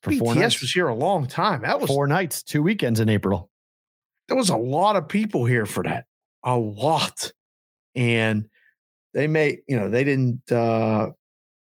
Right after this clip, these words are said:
Speaker 2: maybe partake in everything that Vegas has to offer, but I'm sure they put some money in some machines or
Speaker 1: Oh,
Speaker 2: played some
Speaker 1: yeah. I mean,
Speaker 2: table
Speaker 1: get
Speaker 2: games
Speaker 1: this.
Speaker 2: and
Speaker 1: I mean,
Speaker 2: stuff.
Speaker 1: this is pre-pandemic. In April of twenty nineteen,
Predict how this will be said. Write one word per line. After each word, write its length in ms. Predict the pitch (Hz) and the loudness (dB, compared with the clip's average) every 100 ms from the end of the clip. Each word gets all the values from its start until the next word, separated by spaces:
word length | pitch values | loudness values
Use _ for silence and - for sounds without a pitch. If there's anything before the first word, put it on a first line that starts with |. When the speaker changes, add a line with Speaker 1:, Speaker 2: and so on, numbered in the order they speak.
| _ _ _ _ | _ _ _ _
Speaker 2:
maybe 280 | 123 120 113 | -2 0 0
partake 640 | - 123 113 - 131 131 117 | -2 -4 -2 0 -2 0 -2
in 120 | 98 | -2
everything 480 | 123 131 151 151 160 | -2 0 0 0 0
that 140 | 147 117 | 0 2
Vegas 320 | 143 147 147 | 0 0 0
has 180 | 156 135 | 0 0
to 100 | 131 | 0
offer, 380 | 120 147 175 | 0 0 -2
but 180 | 165 113 | -2 0
I'm 120 | 101 | 0
sure 280 | 104 - 123 | -2 -2 0
they 80 | 113 | 0
put 220 | 110 117 | 0 -2
some 160 | - 107 | -2 0
money 280 | 120 113 113 | 0 2 2
in 100 | 110 | 0
some 240 | - 101 | 0 2
machines 540 | 92 - 135 147 117 92 | 2 2 2 2 2 -2
or 120 | 87 | -2
Speaker 1:
Oh, 120 | 135 123 | -2 0
Speaker 2:
played 100 | 90 | 0
some 80 | 143 | 0
Speaker 1:
yeah. 140 | 87 | 0
I 120 | 151 | 0
mean, 120 | 175 139 | 2 2
Speaker 2:
table 160 | 143 | 0
Speaker 1:
get 160 | 156 180 | 0 -2
Speaker 2:
games 80 | - | 0
Speaker 1:
this. 200 | 165 104 | -2 -2
Speaker 2:
and 80 | - | -2
Speaker 1:
I 60 | |
mean, 200 | 135 120 | 2 2
Speaker 2:
stuff. 100 | 107 | 0
Speaker 1:
this 140 | 160 165 | 0 2
is 120 | 139 | 0
pre-pandemic. 800 | - 156 147 139 117 127 104 90 | 0 -2 0 0 0 0 0 -2
In 100 | 110 | -4
April 380 | 139 160 - 214 | -2 -2 0 0
of 100 | 185 | 0
twenty 280 | - 160 160 | -2 0 2
nineteen, 720 | 151 139 113 - 127 82 71 | 2 0 -2 0 2 2 -2